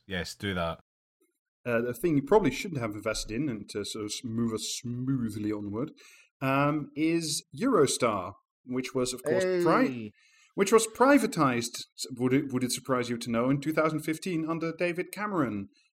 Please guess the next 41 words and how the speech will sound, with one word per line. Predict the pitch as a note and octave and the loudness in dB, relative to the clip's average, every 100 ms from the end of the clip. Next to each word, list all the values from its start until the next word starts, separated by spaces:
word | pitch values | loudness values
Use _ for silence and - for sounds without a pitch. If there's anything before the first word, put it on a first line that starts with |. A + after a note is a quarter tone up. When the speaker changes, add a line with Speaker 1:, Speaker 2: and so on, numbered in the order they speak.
| - | -2
Speaker 2:
Because, | C#3+ C3 - | 0 0 -2
you | C#3 | 0
know, | A#2 A#2 - | 0 -2 -4
who | F3 E3 | -2 0
needs | E3+ E3 | 0 -2
a | C3+ | -2
stake | - B2+ A2+ - | 0 0 0 -4
in | A#2 | -8
the | A2 A2+ A2 - - _ - | -6 -8 -10 -16 -20 _ -14
railroad | A#2+ A#2+ B2+ C3 A#2+ B2+ A#2+ A#2 - | -2 4 6 6 8 8 8 2 0
under | B2+ A#2+ | 2 2
the | A2 A2 | 0 0
sea | - - D3+ A#2 G#2 - _ _ | 0 2 2 0 -6 -14 _ _
that | C3+ A#2 | -4 0
was | A2+ A2 - B2+ | 0 0 -6 -4
a, | A#2+ A#2+ A#2+ - A2+ | -2 -2 -4 -6 -2
was | B2 B2+ | 2 2
and | C3 | 2
remains | A#2 A#2 A#2+ A2+ A2 | 0 0 0 -2 -4
a | A2 A#2 | -6 -6
miracle | B2+ A#2+ B2 A#2 A#2 A2 | -4 0 4 4 2 -4
of | G#2 A2 | -4 -6
engineering | A2+ G#2+ G#2+ G#2+ B2+ | -8 -8 -6 -4 -2
when | C3 C#3+ | 0 2
you | D3+ | 0
can | D3+ D#3 | -2 -4
just | D#3 - - | -2 -4 0
sell | E3 | 2
it | D#3+ | 4
off | E3+ E3 | 2 0
for | - D3+ | -4 -8
cheap, | - G3+ - - | -6 -6 -8 -12
for | D#3 | -10
cheap? | - F3 - - _ _ | -4 -4 -4 -14 _ _
So | - D3 C#3+ C#3+ | 0 4 6 6
we | C#3+ | 2
sold | C#3+ G#3 G3 | 4 4 4
it | E3 | 4
off | E3 C#3+ | 4 4
for | - B2 | 0 -2
a | A#2+ | -2